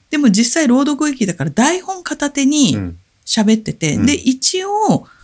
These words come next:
Speaker 1: うんと、朗読劇っていうよりも朗読舞台みたいな感じで、
Speaker 2: うん。うん。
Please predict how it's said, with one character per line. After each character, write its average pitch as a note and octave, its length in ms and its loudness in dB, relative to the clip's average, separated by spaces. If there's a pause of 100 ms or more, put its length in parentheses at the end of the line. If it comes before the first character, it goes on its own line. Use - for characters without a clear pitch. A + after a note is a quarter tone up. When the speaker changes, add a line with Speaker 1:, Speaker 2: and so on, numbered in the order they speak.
(160)
Speaker 1:
う F#3+ 100 6
ん F#3 60 4
と、 F3 100 0
朗 D#4 240 4
読 F#4 260 0
劇 C4 240 -2
っ F3+ 60 -4
て - 160 -6
い D#3 40 0
う - 20 0
よ D#3 120 0
り C#3 40 0
も C3+ 120 2
朗 E4 300 2
読 E4+ 220 2
舞 F3+ 180 2
台 D#4+ 220 2
み D3+ 140 2
た C#3+ 160 -2
い C3+ 40 -4
な C3 80 -4
感 C#3+ 260 -2
じ C#3+ 140 -6
で、 D#3+ 300 0
Speaker 2:
う G#2 40 -8
ん。 G2 40 -6
う - 20 -6
ん。 F2 160 -12